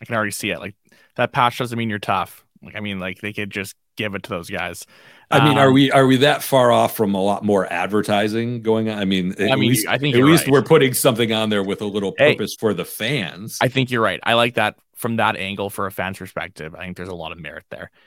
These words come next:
Speaker 1: But,
Speaker 2: Or maybe
Speaker 1: uh,
Speaker 2: it's, maybe it's just a little thing on the back of the helmet, you know, a helmet sticker. I, I don't know,
Speaker 1: Maybe.
Speaker 2: something. I do like that. I do
Speaker 1: I
Speaker 2: think
Speaker 1: do too.
Speaker 2: fans,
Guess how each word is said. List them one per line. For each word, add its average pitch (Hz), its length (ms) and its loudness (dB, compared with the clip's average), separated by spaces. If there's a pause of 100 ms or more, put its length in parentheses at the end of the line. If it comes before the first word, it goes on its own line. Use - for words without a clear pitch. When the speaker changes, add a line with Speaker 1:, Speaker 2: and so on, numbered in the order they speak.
(200)
Speaker 1:
But, 110 180 2
Speaker 2:
Or 92 60 0
maybe 190 140 4
Speaker 1:
uh, 104 180 6
Speaker 2:
it's, - 120 -4
maybe 208 200 4
it's 208 100 0
just 208 140 0
a 208 40 2
little 185 140 4
thing 175 260 0
on 165 120 2
the 160 40 0
back 151 200 -2
of 156 60 -4
the 127 80 -2
helmet, 143 420 -4
you 92 120 -10
know, 104 240 -6
a - 40 -10
helmet 135 340 0
sticker. 151 360 -4
I, - 200 -8
I - 160 -2
don't 110 140 0
know, - 160 -14
Speaker 1:
Maybe. 113 180 0
Speaker 2:
something. 139 440 0
I 110 120 0
do 147 360 2
like 147 360 2
that. 139 260 0
I 110 100 -4
do 147 340 -4
Speaker 1:
I 113 80 0
Speaker 2:
think 131 160 -2
Speaker 1:
do 165 80 0
too. 117 80 2
Speaker 2:
fans, 120 260 -4